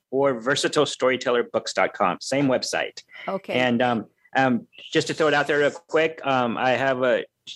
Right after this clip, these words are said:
Speaker 1: a story up there that's free called The Ghostwriter, and that's going to tie into book number two of the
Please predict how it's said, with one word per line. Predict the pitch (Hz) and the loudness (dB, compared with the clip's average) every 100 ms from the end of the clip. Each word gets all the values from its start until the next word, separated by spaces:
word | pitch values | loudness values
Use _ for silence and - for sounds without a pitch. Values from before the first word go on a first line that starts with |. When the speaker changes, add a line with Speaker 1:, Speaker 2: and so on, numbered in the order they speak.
| - | -6
Speaker 1:
a | 120 120 | 0 0
story | 101 - 139 147 | 0 0 2 2
up | 147 | 2
there | 151 | 0
that's | 135 110 | 0 -2
free | - - 147 | -6 -2 0
called | 147 139 120 | 0 0 -2
The | 113 | -2
Ghostwriter, | 101 127 - 147 143 160 170 | 0 0 0 0 0 0 -2
and | 113 | -2
that's | 123 - | -2 0
going | 139 | 0
to | 123 | 0
tie | - 123 | 0 0
into | 127 135 117 | 0 0 0
book | 127 - | -2 0
number | 131 113 | 0 -2
two | - - 143 | -2 -2 0
of | 135 | 2
the | 110 | 0